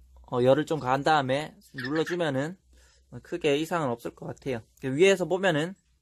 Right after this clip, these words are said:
음, 크게 뭐 잘 보이는 부분은 아니기 때문에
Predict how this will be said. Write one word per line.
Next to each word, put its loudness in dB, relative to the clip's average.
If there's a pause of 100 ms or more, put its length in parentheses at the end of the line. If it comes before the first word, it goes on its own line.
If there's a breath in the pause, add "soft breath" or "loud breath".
(280)
음, -12
크게 -2
뭐 0
잘 -4
보이는 -2
부분은 -2 (120)
아니기 -4
때문에 0